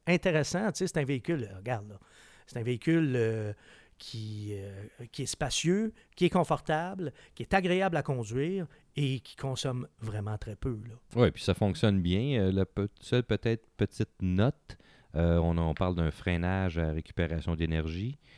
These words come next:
Speaker 2: et, euh, si jamais, quand on, on circule vraiment, à, par exemple, dans un stationnement vraiment à très basse vitesse,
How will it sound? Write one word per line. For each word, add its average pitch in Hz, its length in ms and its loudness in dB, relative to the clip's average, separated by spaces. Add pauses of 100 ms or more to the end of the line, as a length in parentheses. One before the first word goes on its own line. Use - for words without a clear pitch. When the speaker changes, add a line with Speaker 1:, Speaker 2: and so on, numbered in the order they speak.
(260)
Speaker 2:
et, 80 300 4
euh, 73 680 4 (400)
si - 340 -10
jamais, 82 480 0 (100)
quand 90 160 -2
on, 80 300 0
on 78 120 -2
circule - 540 0
vraiment, 85 340 2 (120)
à, - 40 -4
par 73 120 -6
exemple, 82 200 -2
dans 76 140 0
un 78 80 2
stationnement 80 500 0
vraiment 85 180 0
à 85 60 -2
très 95 380 2
basse 90 400 2
vitesse, 95 640 0